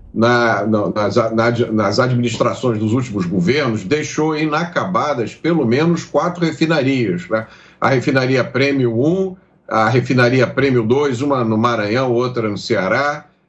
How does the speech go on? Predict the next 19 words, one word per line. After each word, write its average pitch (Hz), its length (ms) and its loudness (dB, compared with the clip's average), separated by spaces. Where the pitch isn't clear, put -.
é, 117 320 2
deixou 131 520 0
o 127 80 -6
Comperj 160 920 -2
aqui 117 240 -4
no 131 120 0
Rio 127 220 0
de 117 100 -4
Janeiro, 127 680 0
totalmente 123 580 -2
inacabado, 117 840 -2
e 160 140 0
a 156 80 0
refinaria 147 560 0
Abreu 143 380 0
e - 20 -2
Lima, 151 380 0
que 143 160 -2
hoje 156 500 -2